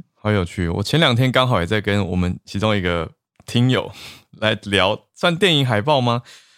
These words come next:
跟 Joey 在讲到电子纸或电子阅读器的事情，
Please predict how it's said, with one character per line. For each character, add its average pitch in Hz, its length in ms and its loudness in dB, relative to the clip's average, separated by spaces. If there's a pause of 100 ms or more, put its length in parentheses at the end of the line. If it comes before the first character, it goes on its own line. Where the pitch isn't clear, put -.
(180)
跟 135 200 2
Joey 131 380 2
在 120 160 2
讲 82 300 -4
到 101 420 0 (100)
电 131 240 2
子 92 300 -2
纸 76 360 -4
或 98 140 -2
电 107 220 0
子 82 160 -4
阅 95 160 0
读 76 180 -8
器 - 280 -4
的 80 80 -6
事 87 180 -4
情， - 240 -10